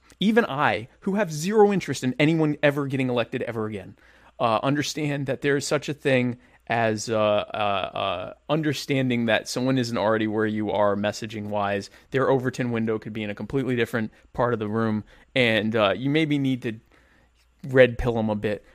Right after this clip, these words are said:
before you'd start dropping the bombs about, you know, uh, uh, you know, the police are murderers and,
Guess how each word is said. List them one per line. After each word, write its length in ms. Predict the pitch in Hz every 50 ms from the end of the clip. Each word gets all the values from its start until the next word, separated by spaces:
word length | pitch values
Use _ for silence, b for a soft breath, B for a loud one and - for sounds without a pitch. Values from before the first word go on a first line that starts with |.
| b b
before 280 | 131 123 - - 123 120
you'd 220 | 113 110 110 104
start 260 | - - 135 120 113
dropping 400 | 117 - 120 110 107 - 127 113
the 60 | 110 104
bombs 440 | 104 113 104 107 104 101 101 101
about, 400 | 107 98 104 101 98 98 98 - -
you 60 | 110
know, 320 | 104 98 95 92 95 95
uh, 280 | 95 95 92 92 92 -
uh, 300 | - 113 117 113 - - -
you 100 | - 110
know, 120 | 98 92
the 80 | - -
police 440 | - - - 123 110 104 - - -
are 80 | 98
murderers 560 | 180 196 196 110 104 104 104 104 101 98 -
and, 220 | 110 104 104 101